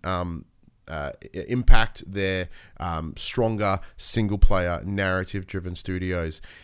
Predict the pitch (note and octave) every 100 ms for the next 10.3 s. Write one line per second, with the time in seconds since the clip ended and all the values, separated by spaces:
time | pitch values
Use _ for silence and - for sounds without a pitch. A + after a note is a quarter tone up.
0 | - F#2+ G#2 G2+ E2 - A2+ G#2+ F#2+ G2
1 | G2 F#2 F#2+ G2+ G#2+ G#2+ G#2 G#2+ - A2+
2 | G#2+ G#2 G#2 - G2+ G2 - F#2+ F#2+ F2
3 | - - F2 E2 - F2 E2 - - _
4 | - E2+ D#2+ G#1 G2 A2 F2+ - F#2 F2+
5 | F#2 C3 C3 B2+ - A2+ C3 D2 C#3 C#3+
6 | E3+ D#3 A#2 A2+ D3 C3+ C3 A2 - C#3
7 | C#3 C#3 C3+ B2+ A#2 A2 - _ _ _
8 | - G#2+ - - B2 G2+ - B2 A#2+ A2
9 | G2 G#2+ B2 B2+ B2+ C3+ C3 B2+ B2+ C3
10 | B2 B2 B2